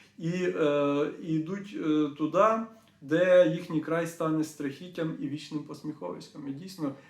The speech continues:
Юдея, яка закінчила, м, тоді свій шлях уже в часи, е, Вавилонського нашестя, вона на, е, сімдесят років стала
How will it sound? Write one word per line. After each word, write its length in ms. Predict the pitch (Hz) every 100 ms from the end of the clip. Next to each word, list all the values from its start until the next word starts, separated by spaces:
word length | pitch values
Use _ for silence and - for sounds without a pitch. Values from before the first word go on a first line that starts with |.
| _
Юдея, 440 | 139 131 156 185 160
яка 300 | 135 135 131
закінчила, 600 | 123 131 127 147 135 127 131 - _
м, 340 | - 147 139 131
тоді 220 | 131 135
свій 360 | 135 143 135 131 - _ _ _ _ - - _
шлях 440 | - 156 180 -
уже 160 | 139 127
в 80 | 120
часи, 400 | 135 - 131 - -
е, 40 |
Вавилонського 840 | 135 131 127 135 131 131 127 131 131
нашестя, 540 | 139 190 196 - 135 - - -
вона 440 | 139 160 196 180 156
на, 600 | 147 151 147 143 139 131 - _ 143
е, 240 | 139 131
сімдесят 540 | 127 147 147 185 190 165
років 320 | 180 151 143
стала 520 | 156 151 147 135 135